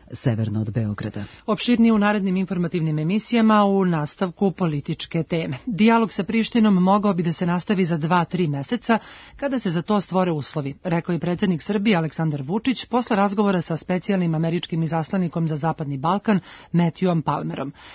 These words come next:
Speaker 2: Vučić je naglasio da je Srbija spremna za kompromis, ali ne i za unižavanje svog naroda i svoje države. Palmer je rekao kako je važno da se poštuju rezultati izbora na Kosovu i Metohiji,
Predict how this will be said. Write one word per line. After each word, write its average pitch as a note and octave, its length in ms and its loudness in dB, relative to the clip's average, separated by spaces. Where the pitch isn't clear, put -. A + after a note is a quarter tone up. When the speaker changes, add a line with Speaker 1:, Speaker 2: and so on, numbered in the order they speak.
Speaker 2:
Vučić B3 280 0
je A#3+ 60 4
naglasio F#3 520 0
da F3+ 80 0
je E3+ 60 0
Srbija A#3+ 360 -4
spremna G#3 420 0
za D#3+ 120 -2
kompromis, D3+ 680 -2
ali E3 220 0
ne G3 260 2
i F3 40 0
za D#3 120 -2
unižavanje D#3+ 560 0
svog D#3 260 -6
naroda E3+ 360 -2
i F3 40 -2
svoje E3+ 240 -2
države. C#3 420 -6
Palmer F#3+ 320 2
je D3+ 80 -4
rekao D#3 300 -4
kako F#3 240 -2
je F#3 80 2
važno F3+ 400 2
da D3 100 -4
se D#3+ 140 -6
poštuju F3 420 -2
rezultati E3+ 520 -2
izbora D#3+ 300 -2
na D#3 100 -2
Kosovu E3 420 -4
i D#3 40 -2
Metohiji, E3+ 560 -2